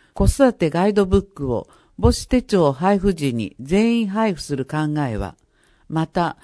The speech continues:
内容の改定は。町長、出産後に配布している。来年度、ボランティアの方々の協力を得て、更新し、さらに使いやすくしたい。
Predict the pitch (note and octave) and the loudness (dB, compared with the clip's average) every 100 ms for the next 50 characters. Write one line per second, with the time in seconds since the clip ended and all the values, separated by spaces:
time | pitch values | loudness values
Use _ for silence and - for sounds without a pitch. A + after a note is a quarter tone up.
0 | _ - F3 G#3 A3+ A3 G#3 G3+ G3 F3+ | _ -8 -2 2 2 2 2 0 -2 -4
1 | E3+ - D3+ C3 B2+ - _ _ _ _ | -4 -2 -2 -2 -6 -12 _ _ _ _
2 | _ _ _ - A#3+ C#3 - B2+ A2+ D#2+ | _ _ _ 0 2 2 -2 -6 -6 -10
3 | _ _ _ _ G3 F#3 - B3 A#3+ A#3 | _ _ _ _ -4 -4 0 0 2 -2
4 | F#3+ C#3 E3 E3+ D#3+ D#3+ - C#3 A#2+ G#2 | -2 -4 -4 -2 -4 -6 -6 -6 -6 -8
5 | - _ _ _ _ _ - G3+ A#3 A#3 | -12 _ _ _ _ _ -4 0 0 0
6 | G#3+ D#3 B2+ G#2 _ _ E3+ G3+ C4 B3+ | 0 -2 -4 -8 _ _ -2 2 2 2
7 | G#3 E3 D3+ D#3 G3+ F#3+ F3 C#3+ B2+ - | 0 -2 -2 -4 -2 -4 -2 -4 -4 -2
8 | F3+ F#3+ F3+ F3+ E3 D#3+ D3 - - _ | 0 0 -2 -2 -2 -2 -4 -8 -10 _
9 | _ _ F3 F3+ - D#3 D3 - C#3 A2+ | _ _ 2 2 0 -4 -4 -6 -10 -10
10 | _ _ _ B3 A#3 F#3+ C3+ - G3+ F#3+ | _ _ _ 0 2 0 -4 -6 -4 -2
11 | F3+ E3+ - G#2 - - F#2 | -2 -4 -6 -14 -14 -14 -14